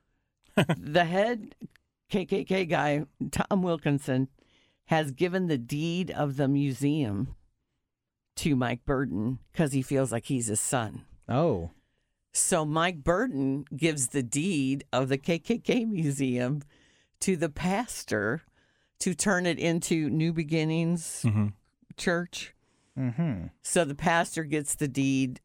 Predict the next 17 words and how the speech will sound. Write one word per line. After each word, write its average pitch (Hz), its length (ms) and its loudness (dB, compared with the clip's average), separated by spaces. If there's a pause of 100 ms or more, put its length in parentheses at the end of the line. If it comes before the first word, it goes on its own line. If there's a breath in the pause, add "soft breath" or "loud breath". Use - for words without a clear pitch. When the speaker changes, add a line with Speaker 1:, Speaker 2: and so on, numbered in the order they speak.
(100)
Speaker 2:
to 160 160 0
the 135 100 0
building, 123 760 0 (200)
and 127 480 2
they 127 500 0
dismantle 120 800 0
the 123 100 -2
K 135 200 -2
K 127 200 -2
K 131 260 0
museum 123 680 0
and 123 140 0
turn 135 200 0
it 117 140 -2
into 113 260 -2
a 104 80 -2
church. - 560 -4